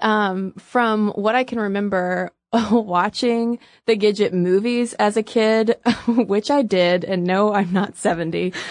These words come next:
um, I, I really enjoyed them, uh, but there was always this conflict of, like, "Gidget, you, <laughs> you're going out there and surfing with the boys," and she had a crush on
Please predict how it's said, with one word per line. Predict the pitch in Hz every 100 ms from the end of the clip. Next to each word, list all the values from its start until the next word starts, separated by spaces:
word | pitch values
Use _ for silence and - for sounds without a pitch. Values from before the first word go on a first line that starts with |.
| - -
um, | - 240 220 185 180 185 - _ - - - _ -
I, | - 185 214
I | 247 226
really | 226 214 214 202
enjoyed | 180 190 208 190
them, | 190 185 190 -
uh, | 202 190 185 190 -
but | 196 202 214 190
there | 233
was | 226 -
always | 214 233
this | 214 202
conflict | - 190 196 - 190 185
of, | 190 185 180 185 190
like, | 185 175 - - _ _ -
"Gidget, | 370 330 190 190 190 196 196 -
you, | 277 359 359 - -
<laughs> | - - -
you're | 370
going | 285 262 240
out | 220 220 220
there | 220 214
and | 196 185
surfing | 233 233 233 214
with | 196 -
the |
boys," | 185 214 220 190 175 180 190
and | 196 190
she | 214
had | 202
a | 208
crush | 208 196 190 -
on | 190 185 185 185 185